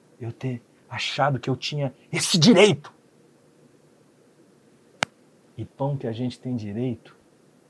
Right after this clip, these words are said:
é um pão que a gente não agradece, pastor. Agora um pão que é dádiva, a gente levanta pro alto, a gente parte e a gente distribui.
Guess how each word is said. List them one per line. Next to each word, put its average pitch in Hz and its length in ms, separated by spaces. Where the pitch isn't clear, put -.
é 107 100
um 113 100
pão 113 220
que 117 140
a 110 40
gente 113 280
não 113 160
agradece, 104 760
pastor. 110 300
Agora 117 300
um 101 80
pão 131 320
que 117 120
é 107 40
dádiva, 107 600
a 107 40
gente 107 280
levanta 110 500
pro 107 200
alto, 110 500
a 107 160
gente 110 300
parte 101 600
e 101 40
a 101 140
gente 101 420
distribui. 98 720